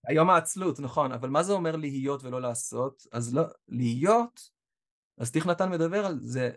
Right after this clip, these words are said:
זה הזדמנות לתרגל להיות אהבה, להיות שלום, להיות הקשבה, אה, להיות חמלה.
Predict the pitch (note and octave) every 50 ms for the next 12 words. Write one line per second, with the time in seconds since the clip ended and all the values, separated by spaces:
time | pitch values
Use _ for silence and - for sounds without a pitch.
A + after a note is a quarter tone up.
0 | - _ _ - A2+ A#2+ C3 C#3 C#3 B2 A#2 C3 C3 C#3 D#3 G3+ G3+ - - -
1 | D3 B2 B2 C#3 E3 F3+ E3+ D3+ C3 A#2 A#2+ A#2 A#2 C3+ D#3 F3+ F#3+ - - -
2 | - B2+ A#2 A#2+ A2+ G#2 G#2+ G2+ G2 - _ _ _ _ _ _ _ _ _ _
3 | - B2 A#2 A#2+ B2 C3 C#3+ E3 F3+ F3 - - D#3 C3 B2 A#2+ A2+ G#2+ G2+ G2+
4 | - _ _ _ _ _ _ _ _ _ _ _ _ _ _ _ _ _ _ _
5 | _ - A#2 B2 B2 B2+ B2+ C#3 D#3+ F3+ F3+ - D#3+ - - - D3+ A#2 A#2 A#2
6 | G#2+ G2+ G2 - _ _ _ _ _ _ _ _ _ _ _ _ _ _ _ _
7 | _ - - A#2 A#2 A#2+ A#2 A#2 A2+ A2+ A2+ A2+ A2 A2+ A2 A2 A2 A2 A2 A2
8 | A2 G2+ G#2 G#2 - - A#2 A#2 A#2+ B2 B2+ C3 C#3+ D3+ D#3+ D#3+ - - D3+ C#3
9 | C3+ C3 A#2+ A2